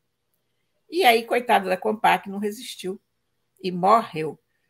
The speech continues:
Mas a Compaq, inclusive o, o próprio campus da, da Compaq, ficava em Houston, se não me engano, era uma coisa muito verde. Era, já era um prédio daqueles escondidos na mata. Se você chegasse pela estrada, você não notava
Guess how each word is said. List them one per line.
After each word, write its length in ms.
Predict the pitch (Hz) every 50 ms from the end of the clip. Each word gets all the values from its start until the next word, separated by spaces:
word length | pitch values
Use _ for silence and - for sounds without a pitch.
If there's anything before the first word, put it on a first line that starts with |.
| _ _ _ _ -
Mas 380 | 208 220 247 269 294 285 294
a 80 | 285 285
Compaq, 720 | 294 233 214 190 - - - - 180 220 247 247 - - 190
inclusive 540 | - - - 165 165 165 202 214 226 233 202
o, 240 | 175 170 165 160 -
o 100 | - 170
próprio 460 | - 202 208 262 - - 349 - -
campus 500 | - 202 214 226 233 226 - 160 156 -
da, 360 | - 156 147 147 143 135 139 -
da 140 | - 147
Compaq, 520 | 135 - 151 139 135 - - 175 233 240 _ _
ficava 260 | - - 190 202 208
em 220 | 196 165 147 139 185
Houston, 320 | 233 233 - - 147 151
se 160 | 135 - -
não 60 | 151
me 80 | 160 156
engano, 380 | 156 143 170 202 214 180 160 _ _ _ _ _ _ _ _ _ _ _ _ _ _ _ _ -
era 220 | - 226 262 302 311
uma 160 | 294 294 277
coisa 360 | - - 269 277 277 285 294
muito 320 | 285 277 254 285 320 - 285
verde. 600 | - 247 247 254 - 196 - 160 156 156 156 _ _ _ _ _ _ _ _ _ _ _ _ -
Era, 300 | 185 208 214 233 - 208
já 160 | - 233 220
era 260 | 240 277 - 269 269
um 80 | 247 -
prédio 460 | - 220 208 208 220 233 190 190 170
daqueles 480 | 185 175 - - 196 196 185 180 170
escondidos 1040 | 180 180 - - - 190 185 175 - 190 190 208 190 170 151 147 147 - - - _ _ _ _ _ _ _ _ _ _ _ -
na 140 | 180 180
mata. 380 | 180 180 190 202 202 202 175 151
Se 120 | - -
você 120 | - - 180
chegasse 560 | - - 196 175 165 180 185 185 - - -
pela 160 | 175 165 165
estrada, 380 | 165 160 - - 170 165 175 170
você 240 | 160 156 - 170 165
não 160 | 175 190 202
notava 600 | 202 185 180 - - 156 160 170 170 180 202